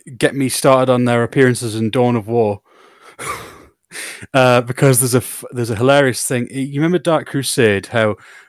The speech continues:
the cutscenes were sort of adapted? So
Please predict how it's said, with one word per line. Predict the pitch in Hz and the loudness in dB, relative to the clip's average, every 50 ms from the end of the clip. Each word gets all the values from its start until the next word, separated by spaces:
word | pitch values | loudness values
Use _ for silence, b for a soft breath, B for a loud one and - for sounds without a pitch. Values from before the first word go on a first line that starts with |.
| b b | b b
the | 120 - | -10 -6
cutscenes | - - 165 - - - 151 131 123 117 113 110 107 - | -2 -2 -2 -2 -2 -2 0 0 2 2 0 -2 -4 -4
were | 120 123 | -6 -6
sort | - - - 127 113 107 - | -6 -2 0 2 0 0 0
of | 113 110 107 - - - - _ _ - | -6 -10 -10 -10 -14 -16 -18 _ _ -12
adapted? | - 107 98 - 123 120 - _ - 95 90 - - - _ _ _ _ _ _ _ _ _ _ _ _ _ _ _ _ _ - | -12 -8 -2 0 0 0 0 _ -10 -10 -10 -10 -12 -20 _ _ _ _ _ _ _ _ _ _ _ _ _ _ _ _ _ -8
So | - - - 139 123 113 110 110 104 | -4 0 2 4 4 6 4 2 0